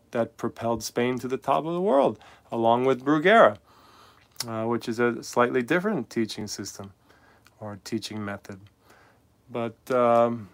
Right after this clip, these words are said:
anyway, for me, uh, that academy is, I think a lot of people overlook it now 'cause they say it's old or, um, you know, it, it, so-, it, sometimes it gets the criticism that it's too commercial, but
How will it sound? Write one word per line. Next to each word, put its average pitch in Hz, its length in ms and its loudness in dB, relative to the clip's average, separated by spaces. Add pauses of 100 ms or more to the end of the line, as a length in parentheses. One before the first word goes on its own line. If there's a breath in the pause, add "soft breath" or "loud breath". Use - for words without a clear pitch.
anyway, 135 440 4
for 127 200 0
me, 135 520 2 (360)
uh, 113 400 -4
that 143 220 8
academy 147 680 4
is, 127 480 -4
I 131 140 -4
think 147 300 -2
a 123 60 2
lot 131 200 10
of 139 120 4
people 143 260 4
overlook 123 540 4
it 151 100 2
now 156 200 6
'cause 117 160 -2
they 123 140 4
say 123 220 2
it's 113 140 0 (120)
old 120 680 4 (560 loud breath)
or, 117 520 6
um, 113 460 4 (360)
you 135 120 0
know, 117 260 4
it, 117 120 0
it, 127 200 -2 (120)
so-, - 280 2
it, 139 260 -4
sometimes 139 380 4
it 123 60 -2
gets 131 180 4
the 127 80 -2
criticism 139 480 2
that 113 120 4
it's 113 120 -4
too 120 260 -2
commercial, 120 800 2
but 117 280 2